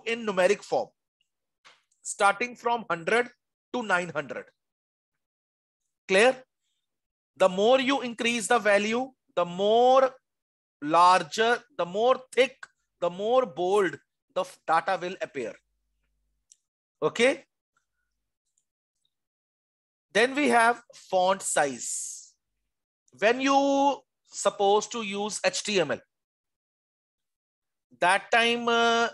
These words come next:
you used to take the size proper-, size attribute, font face equal to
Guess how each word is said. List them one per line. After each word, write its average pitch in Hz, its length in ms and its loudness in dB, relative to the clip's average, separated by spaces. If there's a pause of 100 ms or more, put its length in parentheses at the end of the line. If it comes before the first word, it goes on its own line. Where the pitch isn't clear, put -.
you 196 240 -8
used 202 380 -8
to 233 180 -6
take 202 260 2
the 214 100 2
size 185 540 0 (140)
proper-, 170 340 -2 (140)
size 190 380 -2
attribute, 147 580 -4 (380)
font 196 500 2
face 196 520 0
equal 190 500 0
to 180 440 -4